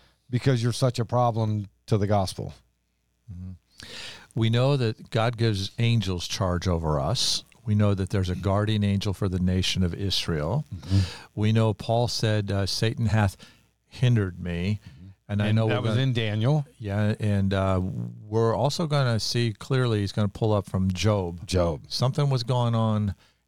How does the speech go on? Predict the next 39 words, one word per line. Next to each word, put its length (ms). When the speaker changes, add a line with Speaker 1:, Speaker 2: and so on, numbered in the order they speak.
Speaker 2:
in 140
Job 260
chapter 280
one 220
and 120
chapter 320
two. 440
Speaker 1:
And 100
I 100
think 260
Job 520
is 500
our 240
biggest 400
reference 640
point 500
Speaker 2:
With 100
Speaker 1:
for 100
Speaker 2:
the 60
most 160
Speaker 1:
clarity. 640
Speaker 2:
details. 80
Yeah, 140
yes, 160
sir. 300
Speaker 1:
Yeah, 140
yeah. 260
Speaker 2:
The 80
different 280
levels 380
that 180
comes 240
from 160
Job. 340
Speaker 1:
Yeah, 320
<laughs> 640
'cause 160
God's 260
like, 200